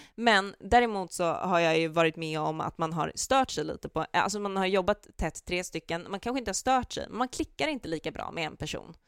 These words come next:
Aldrig att man liksom då medvetet drar sig tillbaka, utan man jobbar ju bara på relationen lite mer. Alltså, så här, man försöker ju bara få upp en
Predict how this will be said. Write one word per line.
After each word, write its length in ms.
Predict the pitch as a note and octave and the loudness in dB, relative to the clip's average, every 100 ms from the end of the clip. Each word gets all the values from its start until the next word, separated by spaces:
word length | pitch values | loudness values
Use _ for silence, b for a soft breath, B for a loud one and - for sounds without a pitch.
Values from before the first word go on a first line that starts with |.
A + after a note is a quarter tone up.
| _ _ | _ _
Aldrig 340 | G#3+ F#3+ F3+ A3+ | 0 0 0 0
att 80 | |
man 120 | A#3+ G3 | 0 -2
liksom 260 | - F3 | -4 -4
då 220 | E3+ E3+ - | 0 0 -2
medvetet 640 | G3 G#3 E3 D#3 F3+ E3+ - | -4 -2 -4 -4 -6 -6 -10
drar 280 | - F#3 | -2 0
sig 160 | F3+ F3 | 0 -6
tillbaka, 640 | G3 F3+ C4+ F#4 - - - | -6 2 2 2 -6 -10 -6
utan 200 | A3 G3+ | -2 0
man 140 | G#3 | 2
jobbar 320 | C4 G3+ G3+ | 0 0 0
ju 60 | G#3 | 4
bara 160 | G3 | 4
på 260 | F3 F3 E3+ | 2 0 2
relationen 640 | F3+ F3+ - G4 C#4+ E3+ | 2 0 -2 -6 -6 -6
lite 180 | D#3 D#3+ | -8 -10
mer. 120 | D3+ - | -8 2
Alltså, 220 | A#3 A3 | 2 2
så 100 | G#3 | 0
här, 180 | F3+ E3+ B B B - | 0 -2 B B B -6
man 120 | G#3+ | -4
försöker 400 | A3 A3 G#3 G3+ | -2 -2 0 0
ju 60 | |
bara 280 | F#3+ F3 E3 - _ | 2 4 4 0 _
få 60 | F#3+ | -4
upp 200 | - F3 | 0 -2
en 420 | E3+ E3 D#3+ | -2 -6 -12